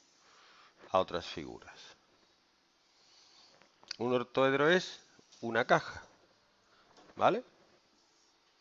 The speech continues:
No le tienes que dar más vueltas. ¿Qué es un ortoedro? Una caja.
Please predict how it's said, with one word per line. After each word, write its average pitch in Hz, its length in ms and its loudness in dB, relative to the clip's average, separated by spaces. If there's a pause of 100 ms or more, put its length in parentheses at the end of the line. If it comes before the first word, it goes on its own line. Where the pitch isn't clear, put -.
(880)
No 101 140 -8
le 107 100 -2
tienes 107 300 -4
que 117 100 -2
dar 107 160 2
más 101 240 -6
vueltas. 71 480 -12
¿Qué - 140 -6
es 143 120 -8
un 175 120 -6
ortoedro? 131 600 -4 (260)
Una 123 260 0
caja. - 400 0